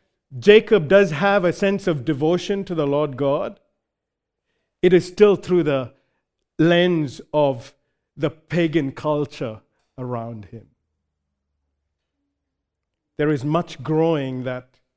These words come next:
Jacob has got to do with his understanding of the living God. And it says the name of that place was, was called Luz.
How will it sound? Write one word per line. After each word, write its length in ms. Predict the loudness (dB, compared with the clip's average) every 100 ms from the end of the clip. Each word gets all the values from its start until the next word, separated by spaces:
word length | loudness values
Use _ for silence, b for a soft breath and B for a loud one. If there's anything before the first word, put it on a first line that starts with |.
| _ _ _ _ _ _ _ _ _ _ _ _
Jacob 460 | -2 -2 0 -4 -4
has 240 | -8 -8
got 280 | -6 -6 -6
to 80 | -8
do 280 | -6 -6 -6
with 160 | -10 -14
his 160 | -14
understanding 840 | -10 -10 -10 -8 -8 -6 -8 -12 -16 _ _ _ _ -16
of 440 | -12 -12 -14 _ _ _ _ -10
the 100 | -8
living 420 | -6 -6 -10 -10
God. 300 | -12 -14 -18 _ _ _ _ _ _ _ _ _ _ _ _ _ _ _ _ _ _ _ _ -4
And 120 | -2
it 80 | 2
says 220 | 2 2
the 100 | 2
name 240 | 2 2 2
of 40 |
that 180 | 0 0
place 320 | 0 0 0
was, 200 | -2 -2 -8 _ _ _ _ -6
was 160 | -4
called 320 | 2 6 6
Luz. 580 | 4 4 4 2 -4 -16